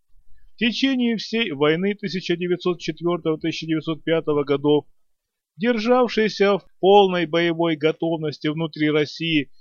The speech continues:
политический резерв не только ни разу не был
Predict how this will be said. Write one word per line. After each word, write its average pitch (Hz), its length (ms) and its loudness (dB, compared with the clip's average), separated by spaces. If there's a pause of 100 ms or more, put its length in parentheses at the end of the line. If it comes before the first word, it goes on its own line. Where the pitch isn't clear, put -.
(140)
политический 170 680 -2
резерв 170 480 0 (260)
не 220 140 -2
только 247 500 0
ни 220 140 0
разу 220 380 0
не 202 180 0
был 196 200 0